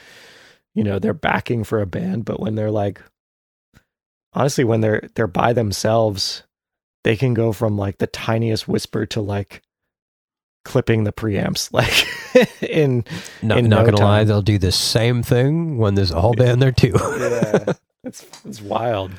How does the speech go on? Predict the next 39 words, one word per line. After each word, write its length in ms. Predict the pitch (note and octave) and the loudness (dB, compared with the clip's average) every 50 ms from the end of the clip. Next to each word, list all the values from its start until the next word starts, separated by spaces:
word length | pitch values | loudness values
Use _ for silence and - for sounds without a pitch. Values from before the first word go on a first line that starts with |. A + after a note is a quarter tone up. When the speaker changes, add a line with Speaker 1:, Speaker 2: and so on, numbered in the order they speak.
| - - - | -18 -12 -8
Speaker 1:
Like, 320 | - A2+ A2 A2 G2 - | -6 -4 -4 -6 -4 -2
Speaker 2:
It, 140 | - D3 C#3+ - | 0 0 2 2
Speaker 1:
I 100 | - C3 | 2 4
Speaker 2:
it, 200 | B2+ C3 B2+ - | 4 4 2 2
it 140 | - A#2+ B2 | 2 2 4
is 220 | B2+ B2+ B2 G#2 G#2 | 4 4 4 4 4
wild. 380 | G#2 G2+ G2+ G2 F2+ F2+ F2 F#2 - _ _ _ _ _ _ _ _ _ _ _ _ _ _ _ _ _ _ _ _ - | 4 4 4 2 0 -2 -4 -8 -14 _ _ _ _ _ _ _ _ _ _ _ _ _ _ _ _ _ _ _ _ -2
The, 380 | A#2+ G#2+ B2 A#2+ A#2 A2+ B2+ - _ - | 0 2 4 4 2 2 0 -2 _ -10
the, 180 | B2 A#2 A2+ C3 - | -8 -6 -6 -6 -8
the 280 | A#2+ A2+ G#2+ A#2+ A2+ A2 | -8 -2 0 2 2 2
interesting 360 | A2+ A#2+ - - - C#3+ A#2+ | 2 0 0 0 0 0 2
thing 200 | - A#2+ A2 A2+ | 2 2 2 2
about 380 | A2 G2 F#2 F2 E2 F2+ - - | 2 2 0 0 0 0 0 0
that 260 | F#2+ F2+ E2 - - _ | 0 0 0 -2 -4 _
is, 420 | - G#2 G2+ F#2+ F2+ F2 - - - _ - _ _ _ _ _ _ _ _ _ _ _ _ | -2 0 0 0 0 -2 -4 -4 -8 _ -20 _ _ _ _ _ _ _ _ _ _ _ _
you 80 | G#2+ | 0
know, 200 | G2 F#2+ F2 E2 | 0 0 0 -2
if 240 | - - G#2+ - - | -2 -2 -2 0 0
you 100 | C#3 D3 C3+ | -2 -2 0
put 180 | - - D#3 | 0 0 0
a 40 | D3 | 0
compressor 580 | - - A2 G#2 - - A2+ A2 - - A#2+ G#2 | 0 -2 -2 0 2 2 2 2 2 0 0 0
on 100 | G2+ G2 | 2 0
that 160 | F#2 F2 F2 | 0 -2 -4
group, 360 | - - A2 G#2 F2+ D#2+ - _ _ _ _ _ _ _ _ _ _ _ _ _ _ _ _ - | -4 -2 0 0 0 -2 -4 _ _ _ _ _ _ _ _ _ _ _ _ _ _ _ _ 2
all 240 | A2 B2 D#3 G3+ G#3 | 4 4 4 4 2
it's 140 | - - | 0 0
gonna 160 | - A#2 G2 F2+ | 0 0 0 0
do 240 | - - G#2 G#2 | 2 2 2 2
is 100 | G2+ F#2 | 2 0
pull 240 | - - - B2 A#2+ | -2 0 2 2 4
'em 120 | A#2+ A2+ G#2 | 4 4 2
down 180 | G2+ F#2+ G2 G2 | 2 2 2 2
when 80 | G2 | 2
they 80 | F#2 F2+ | 2 0
get 140 | F#2 E2 E2+ | 0 0 0
really 260 | F#2+ F#2+ F2 E2 D#2+ | 0 0 0 0 0
hot, 340 | - - G#2 F#2+ D#2 E2+ - | 2 2 2 2 2 0 -2
right? 300 | - F2+ F#2 F#2 G#2+ | -4 -2 -2 -2 -2